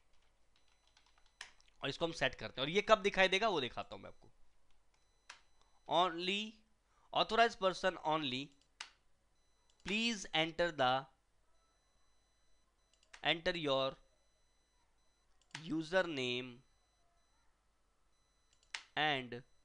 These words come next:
अच्छा, पासवर्ड नहीं लिखा, चलो, पासवर्ड, ठीक है,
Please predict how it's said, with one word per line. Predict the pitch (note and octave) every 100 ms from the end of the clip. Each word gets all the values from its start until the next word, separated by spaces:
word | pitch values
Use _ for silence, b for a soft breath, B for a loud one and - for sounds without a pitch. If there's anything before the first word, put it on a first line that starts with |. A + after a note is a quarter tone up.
| _ _ -
अच्छा, | A#2+ A2
पासवर्ड | A2+ A2 D3
नहीं | F3+
लिखा, | B2+ G2+ - _ - -
चलो, | - - - - - - _ _ _ _ _ _ _ _ - - _ - - -
पासवर्ड, | - - - - - - - - - - - - - - - - -
ठीक | G#3+ G#3+
है, | D3+